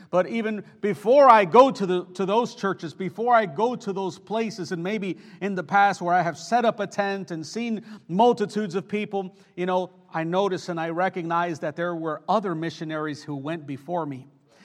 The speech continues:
There were other missionaries in the Spanish-speaking world. There were other missionaries who,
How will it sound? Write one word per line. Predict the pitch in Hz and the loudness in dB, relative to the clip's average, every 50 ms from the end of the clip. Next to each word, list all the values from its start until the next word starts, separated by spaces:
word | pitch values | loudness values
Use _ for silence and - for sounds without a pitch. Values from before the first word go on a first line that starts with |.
| - - | -8 0
There | - 208 220 220 | 2 4 4 6
were | 208 226 233 | 6 6 6
other | 196 214 233 226 233 | 8 8 6 6 4
missionaries | 226 233 240 - - 226 226 233 233 233 226 175 220 | 0 0 0 -2 -2 -2 0 0 0 0 0 0 -2
in | 220 214 | -2 -2
the | 220 214 | -4 -6
Spanish-speaking | - - 226 220 226 226 220 - - - 214 175 202 214 214 | -4 -2 0 0 0 -2 -4 -8 -8 -10 -10 -8 -8 -8 -4
world. | 202 208 190 165 147 139 - - - - - | -2 0 0 -2 -2 -6 -10 -18 -14 -4 0
There | 208 233 226 | 2 4 4
were | 220 233 233 240 | 4 6 6 6
other | 240 202 240 233 | 4 4 2 2
missionaries | 220 240 - 226 233 226 233 233 226 233 220 - | 0 0 -2 -2 -2 -2 0 0 0 -2 -2 -2
who, | 180 220 226 202 | -2 -2 -2 -2